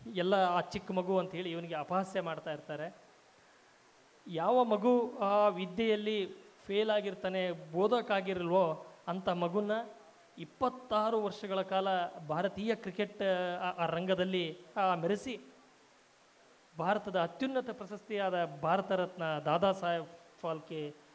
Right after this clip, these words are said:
ರಾಜೀವ್ ಗಾಂಧಿ ಖೇಲ್ ರತ್ನ ಅಂತ award ಕೊಡಿಸ್ತಾರೆ. ಅವಾಗ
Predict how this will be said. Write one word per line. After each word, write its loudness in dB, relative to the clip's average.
ರಾಜೀವ್ 0
ಗಾಂಧಿ 0
ಖೇಲ್ -2
ರತ್ನ -2
ಅಂತ -8
award 2
ಕೊಡಿಸ್ತಾರೆ. -4
ಅವಾಗ 0